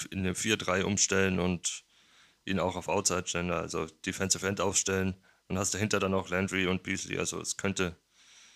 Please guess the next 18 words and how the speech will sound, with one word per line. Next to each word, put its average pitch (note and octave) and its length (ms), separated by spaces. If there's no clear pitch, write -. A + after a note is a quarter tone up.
gibt, - 280
gibt - 240
dir A2 140
ganz A#2 260
viele G#2+ 200
Möglichkeiten G2+ 520
zu F#2 140
variieren, F#2+ 480
zu F2+ 120
spielen F#2 280
damit F2+ 320
und E2+ 140
den E2+ 100
Gegner E2+ 300
vor D#2+ 280
sehr, F2+ 340
sehr E2 260
viele D#2 420